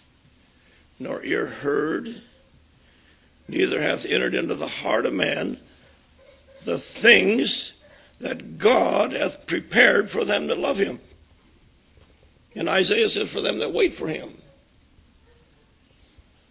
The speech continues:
Eye hath not seen,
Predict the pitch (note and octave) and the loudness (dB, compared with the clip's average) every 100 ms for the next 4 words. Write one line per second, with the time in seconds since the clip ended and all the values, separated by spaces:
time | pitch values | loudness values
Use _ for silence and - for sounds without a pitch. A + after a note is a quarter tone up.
0 | _ _ _ _ _ B2 _ _ _ _ | _ _ _ _ _ -20 _ _ _ _
1 | _ F3 - _ A3+ G#3 F#3+ _ _ _ | _ -20 -20 _ _ _ _ _ _ _
2 | A#4+ _ _ _ _ _ - - - - | _ _ _ _ _ _ -20 -20 -12 -6
3 | - F2+ - - A#3 - - - C#4+ - | -4 -4 -8 -8 -8 -8 -8 -6 -6 -6
4 | - - | -12 -16